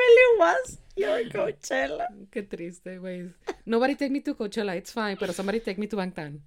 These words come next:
Speaker 1: Sí, we don't wanna go to Coachella, but let's go to Bangtan.
Speaker 2: Sí. Hopefully we can go together once.
Speaker 1: Yeah, I think we can make it.
Speaker 2: When,
Speaker 1: Bueno, I,
Speaker 2: when I
Speaker 1: I
Speaker 2: get the money.
Speaker 1: wh-, yeah, when we, when we learn to fucking schedule, <laughs> budget, pero
Speaker 2: So many
Speaker 1: hay
Speaker 2: things.
Speaker 1: tiempo porque hay comeback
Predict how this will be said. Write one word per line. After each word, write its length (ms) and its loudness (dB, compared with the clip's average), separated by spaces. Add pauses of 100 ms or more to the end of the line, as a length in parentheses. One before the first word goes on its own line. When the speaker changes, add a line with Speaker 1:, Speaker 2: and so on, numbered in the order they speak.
Speaker 1:
Sí, 540 -4
we 80 0
don't 120 -2
wanna 160 -2
go 100 -4
to 100 -12
Coachella, 480 -6
but 140 -10
let's 160 -8
go 100 -8
to 80 -8
Bangtan. 540 -14
Speaker 2:
Sí. 160 -20 (280)
Hopefully 280 -2
we 140 -2
can 120 -6
go 120 -8
together 340 -12
once. 320 -20
Speaker 1:
Yeah, 460 -6 (200)
I 100 -10
think 180 -8
we 100 -8
can 180 -10
make 200 -16
it. 80 -12
Speaker 2:
When, 220 -4
Speaker 1:
Bueno, 60 -6
I, 120 -2
Speaker 2:
when 120 2
I 120 2
Speaker 1:
I 20 2
Speaker 2:
get 80 -4
the 80 2
money. 420 -2 (140)
Speaker 1:
wh-, 260 -10
yeah, 300 -6
when 260 -16
we, 340 -14 (420)
when 160 -2
we 200 -2
learn 300 -2
to 320 -2
fucking 540 -4 (120)
schedule, 720 0 (200)
<laughs> 280 -6
budget, 640 2 (800)
pero 800 0
Speaker 2:
So 120 -12
many 200 -10
Speaker 1:
hay 100 2
Speaker 2:
things. 80 -8
Speaker 1:
tiempo 480 -6
porque 280 -10
hay 100 -4
comeback 460 -12